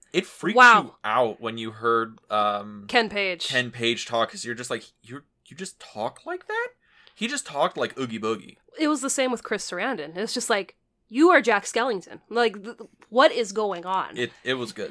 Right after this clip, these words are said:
Speaker 2: The
Speaker 1: It was
Speaker 2: fourth
Speaker 1: good.
Speaker 2: wall was broken. Uh, but what is your number five?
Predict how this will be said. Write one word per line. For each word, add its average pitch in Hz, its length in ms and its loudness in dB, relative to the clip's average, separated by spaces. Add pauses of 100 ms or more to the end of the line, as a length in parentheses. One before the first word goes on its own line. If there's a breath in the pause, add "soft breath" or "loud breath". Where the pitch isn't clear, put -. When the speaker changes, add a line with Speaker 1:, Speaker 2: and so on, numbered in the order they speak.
(120)
Speaker 2:
The 247 60 4
Speaker 1:
It 240 40 6
was - 20 -14
Speaker 2:
fourth 269 200 6
Speaker 1:
good. - 80 -2
Speaker 2:
wall 233 240 8
was 190 160 -6
broken. 208 640 -2 (960 soft breath)
Uh, 226 240 6
but 220 180 0
what 240 160 6
is 240 140 2
your 214 160 0
number 190 200 -6
five? 127 360 -8